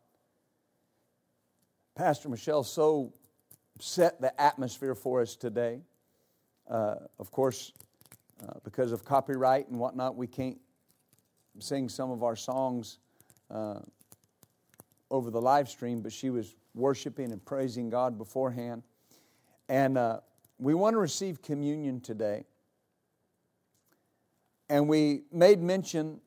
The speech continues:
of what Jesus said. When he took the bread, he broke it, and he said, "This is my body broken for you."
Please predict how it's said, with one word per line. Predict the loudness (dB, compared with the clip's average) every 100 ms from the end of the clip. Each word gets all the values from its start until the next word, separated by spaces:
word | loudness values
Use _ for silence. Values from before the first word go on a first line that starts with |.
| _
of | 0 2 2 -4 _ _
what | 0 0
Jesus | -2 -4 -4 -8 -12
said. | -6 -4 -4 -8 _ _ _ _ _ _ _ _
When | 0 0
he |
took | 2 -2 -2
the | -4
bread, | 2 2 2 -2
he | -4 -4 -6 -12 _ _
broke | -4 6 6 6
it, | 0 -2
and | -2 -2
he | -2
said, | -4 -4 -2
"This | -4 -6
is | -8
my | -6 -4
body | -2 -2 -2 -6
broken | -6 -6 -8 -12
for | -12 -8
you." | -6 -8 -10